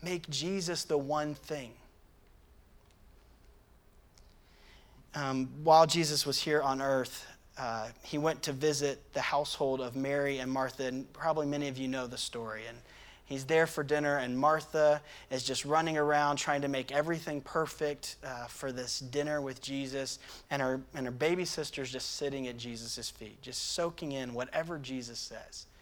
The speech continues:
And she gets so frustrated because she's doing so much,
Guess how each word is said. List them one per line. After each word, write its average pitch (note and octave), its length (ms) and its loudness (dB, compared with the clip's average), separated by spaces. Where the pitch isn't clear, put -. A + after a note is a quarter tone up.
And D#3+ 80 -2
she G#3 140 4
gets F#3+ 200 2
so G#3 260 6
frustrated A2+ 760 -2
because C#3 240 -4
she's D3 180 -2
doing E3+ 360 4
so E3+ 320 4
much, D#3 320 4